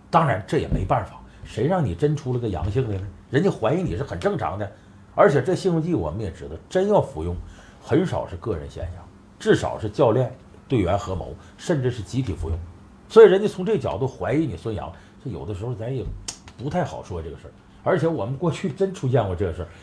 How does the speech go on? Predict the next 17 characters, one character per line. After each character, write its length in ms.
就 140
是 60
说， 120
呃， 180
服 220
兴 160
奋 100
剂 220
啊， 80
怕 240
被 160
检 240
测 100
着， 260
主 180
动 220
的 180